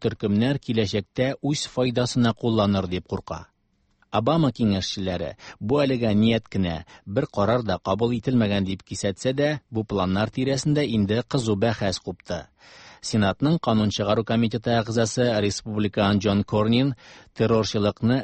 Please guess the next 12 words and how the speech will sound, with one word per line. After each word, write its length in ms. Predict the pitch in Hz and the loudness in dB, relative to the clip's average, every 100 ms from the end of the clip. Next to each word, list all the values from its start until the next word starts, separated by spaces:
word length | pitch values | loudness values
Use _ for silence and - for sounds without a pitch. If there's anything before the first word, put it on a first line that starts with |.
| 123 | -4
гадәти 400 | 104 104 110 110 139 | -2 0 0 0 0
җинаять 460 | 117 120 110 107 104 | 2 2 2 0 -2
итеп 160 | 101 - | -6 -6
тикшерү 560 | 104 - 117 135 143 | -6 -4 0 0 0
зур 280 | 117 104 113 | -2 -2 -2
хата 300 | - 131 127 | -2 -2 0
булачак, 560 | 104 101 98 - 95 - | 0 0 -2 -2 -6 -4
диде. 380 | 95 90 80 - _ - - - | -6 -6 -8 -12 _ -20 -20 -12
Associated 640 | - - 107 147 156 175 - | -8 -4 -2 0 0 -2 -2
Press 320 | 113 117 123 | 0 0 0
мәгълүматына 560 | 110 107 98 92 95 90 | 0 2 2 2 -2 0
караганда, 640 | 101 101 98 107 110 120 | -2 0 0 0 2 0